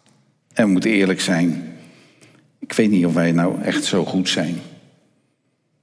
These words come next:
En er ontbreekt namelijk iets. Iets wat die sleutel tot leven roept.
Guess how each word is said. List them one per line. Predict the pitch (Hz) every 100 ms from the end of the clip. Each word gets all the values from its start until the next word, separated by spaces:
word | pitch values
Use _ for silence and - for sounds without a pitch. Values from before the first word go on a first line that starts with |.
| _ _ -
En | - 135
er | 127 127 -
ontbreekt | 123 143 202 -
namelijk | - 104 85 85
iets. | 73 - - - - _ _ _ _ _ _ _ _ _ _ _ _ _ _
Iets | - 214 -
wat | 151
die | -
sleutel | - - 147 175 196 190 196 - - - - _ _ _ _ _
tot | - 135
leven | 139 151 160 104
roept. | 85 71 -